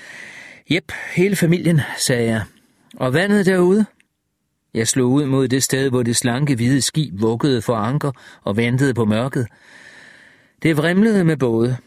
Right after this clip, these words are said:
Eftersøgningen efter ligene stod på i mindst tre dage, selvom alle vidste, at pigerne måtte være døde. Jeg forestiller mig, at det sidste, John Eastlake spekulerede på, var, hvordan hans ældste datter og hendes mand havde fået det at vide.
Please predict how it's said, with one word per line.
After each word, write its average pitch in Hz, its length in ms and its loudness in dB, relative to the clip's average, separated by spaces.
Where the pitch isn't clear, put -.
Eftersøgningen 151 760 0
efter 139 240 -2
ligene 147 420 0
stod 135 220 0
på 147 260 -2
i 139 80 0
mindst 135 340 -2
tre - 280 -2
dage, 120 340 -2
selvom 120 360 0
alle 139 260 0
vidste, 131 320 0
at 110 80 -2
pigerne 120 340 0
måtte 131 240 0
være 98 140 -2
døde. 123 340 0
Jeg 147 100 -2
forestiller 190 480 0
mig, 160 160 2
at 135 120 -2
det 139 120 0
sidste, 202 440 0
John 143 180 0
Eastlake 147 400 -2
spekulerede 127 600 0
på, 127 280 -2
var, 127 160 0
hvordan 135 300 0
hans 127 260 -2
ældste 143 320 0
datter 123 360 0
og 117 80 0
hendes 113 220 0
mand 120 240 0
havde 120 180 0
fået 107 220 0
det 101 60 0
at 98 120 0
vide. 113 240 0